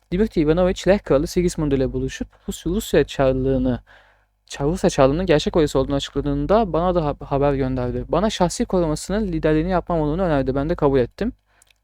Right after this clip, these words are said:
Evet. İnanıyordum.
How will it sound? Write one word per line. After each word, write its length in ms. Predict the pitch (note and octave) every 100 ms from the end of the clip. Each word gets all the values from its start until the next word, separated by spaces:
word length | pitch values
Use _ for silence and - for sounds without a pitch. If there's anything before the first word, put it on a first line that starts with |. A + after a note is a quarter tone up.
| _ _ _ _ _ _ _ _ _ _ _ _ _ _ _ _ _ _ _ _ _ _
Evet. 440 | D3+ C#3+ F3 - - _ _ _ _ _ _ _ _ _ _ _ -
İnanıyordum. 720 | D3+ D3 C3+ B2+ D#3 G#3+